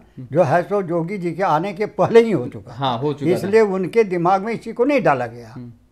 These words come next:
Speaker 2: तो आप नहीं डाले? यहाँ के जो अभी प्रत्याशी हैं, असू के जो नेता थे वो बीजेपी में आए, उनको आप लोगों ने उम्मीदवार बनाया, यहाँ के जो वर्तमान सांसद हैं वो भी यहाँ पे थे,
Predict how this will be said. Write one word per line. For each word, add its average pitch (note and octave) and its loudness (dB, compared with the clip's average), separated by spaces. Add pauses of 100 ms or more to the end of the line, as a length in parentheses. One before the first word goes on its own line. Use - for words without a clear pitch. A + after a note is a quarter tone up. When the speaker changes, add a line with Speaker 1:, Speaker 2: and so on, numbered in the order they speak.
(540)
Speaker 2:
तो - -6
आप - 2
नहीं A3 2
डाले? A2 -2 (200)
यहाँ B2+ -4
के E3 -4
जो D#3 0
अभी E3 2
प्रत्याशी D3 -2
हैं, D3 -4
असू C3+ -10
के D#3+ -8
जो D3+ -6
नेता C#3+ -4
थे C#3+ -8
वो C#3 -6
बीजेपी C3 -6
में C#3 -4
आए, C3 -4
उनको C3 -6
आप B2 -10
लोगों C3 -6
ने C3 -4
उम्मीदवार A#2+ -4
बनाया, A2 -6 (600)
यहाँ C3+ -6
के C#3+ -8
जो C#3+ -4
वर्तमान C#3 -2
सांसद C#3 -4
हैं C3 -2
वो B2 -2
भी C#3+ 0
यहाँ C3+ -2
पे A#2+ -4
थे, G#2+ -10